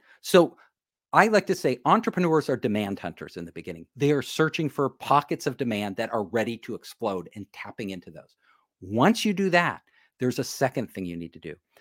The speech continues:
And that is, I always tell entrepreneurs, "Don't build products or services, build platforms." Now, what do I mean by this? A product or service is fine. But,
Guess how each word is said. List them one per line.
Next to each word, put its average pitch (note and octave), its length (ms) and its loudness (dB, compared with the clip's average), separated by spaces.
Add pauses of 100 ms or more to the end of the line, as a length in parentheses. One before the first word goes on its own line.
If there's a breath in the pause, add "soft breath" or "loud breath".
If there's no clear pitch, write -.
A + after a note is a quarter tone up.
(280 soft breath)
And C3+ 160 0
that E3 260 2
is, B2 300 0 (300 soft breath)
I B2 240 4
always G3+ 420 8
tell D#3+ 220 0
entrepreneurs, B2 640 -4 (640 soft breath)
"Don't G#3+ 340 6
build G3+ 260 6
products D3 600 4 (160)
or B2 160 0
services, - 680 -10 (600)
build C3+ 320 2
platforms." - 800 -8 (340)
Now, A#2+ 140 2
what D3 300 4
do C4 120 -2
I A#3 80 0
mean C#3+ 260 2
by F2+ 160 -10
this? - 260 -20 (440 soft breath)
A D3+ 60 -2
product F4 500 -2
or G3 80 2
service - 640 -2
is D3 160 -4
fine. A#2 440 -2 (520)
But, G3 200 6